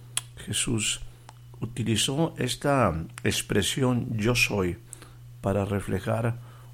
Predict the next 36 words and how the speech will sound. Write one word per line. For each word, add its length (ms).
una 260
parte 540
importante 1040
de 140
su 180
ministerio, 760
una 280
parte 460
importante 1000
de 140
lo 180
que 280
él 100
era. 260
Y 120
aquí, 360
bueno, 200
este 180
es 80
uno 240
de 80
los, 340
de 180
esos 300
versículos 640
que 100
son 300
sumamente 720
fuertes 720
en 120
cuanto 460
a 40
la 180
personalidad 760
de 100
Jesús, 540